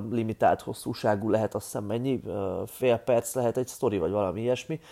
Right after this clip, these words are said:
és ott inkább így gyorsan igyekszünk mindenre válaszolni, és az alapokat, ö,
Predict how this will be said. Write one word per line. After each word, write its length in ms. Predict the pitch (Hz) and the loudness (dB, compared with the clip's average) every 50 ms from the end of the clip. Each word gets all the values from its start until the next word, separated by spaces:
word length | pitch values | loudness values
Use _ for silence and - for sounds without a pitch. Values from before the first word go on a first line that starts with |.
| - - - - - | -20 -20 -20 -14 -4
és 120 | - 143 135 | -2 0 2
ott 140 | 135 127 | 2 2
inkább 380 | 156 170 175 160 165 135 120 113 | 0 0 2 6 6 6 8 6
így 100 | 117 107 | 4 2
gyorsan 360 | 107 110 110 113 - - 123 | 4 4 4 4 2 0 -2
igyekszünk 420 | 117 113 110 104 - - - 110 113 | 2 2 2 2 0 -4 -6 -6 -4
mindenre 320 | 117 113 113 104 98 101 | -2 2 4 4 6 6
válaszolni, 600 | 98 101 98 101 107 107 - - 143 123 123 110 | 6 6 6 6 4 2 0 0 2 2 2 2
és 100 | 104 - | 0 0
az 60 | 120 | 2
alapokat, 580 | 120 113 113 107 - 120 - - 95 107 - - | 4 4 4 4 4 0 -2 -2 -2 -2 -4 -4
ö, 260 | - - 107 101 107 | -4 -2 -2 0 -2